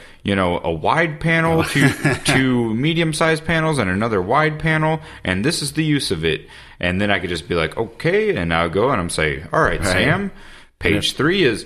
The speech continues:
Speaker 1: hey, remember that wide panel, two medium, wide panel we talked about? That's what page three is. Let me fill it out."
Speaker 2: <laughs> Yep.
Speaker 1: Um,
Speaker 2: and if it was that easy, then everybody would be selling comic books left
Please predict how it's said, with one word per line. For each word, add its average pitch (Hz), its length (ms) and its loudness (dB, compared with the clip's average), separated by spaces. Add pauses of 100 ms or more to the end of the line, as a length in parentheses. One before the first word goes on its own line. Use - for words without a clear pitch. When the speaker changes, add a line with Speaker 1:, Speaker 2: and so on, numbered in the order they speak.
Speaker 1:
hey, 147 220 0
remember 107 320 -2
that 95 160 0
wide 123 280 0
panel, 139 300 -2
two 131 160 -2
medium, 135 400 0
wide 147 260 -2
panel 196 260 -2
we 220 100 -4
talked 214 220 -2
about? 214 260 -2
That's - 240 -4
what 85 140 -6
page 87 260 -2
three 104 240 -2
is. 101 280 2
Let 87 160 0
me 175 60 2
fill 113 260 2
it 110 60 0
out." 139 200 0
Speaker 2:
<laughs> - 20 -
Yep. - 480 -6
Speaker 1:
Um, 104 540 2 (100)
Speaker 2:
and 113 160 0
if 123 100 -6
it 139 60 2
was 131 200 2
that 139 220 4
easy, 170 300 2
then 123 280 0
everybody 139 600 0
would 127 140 0
be 113 100 0
selling 127 460 0
comic 123 380 0
books 120 240 -2
left 95 80 -2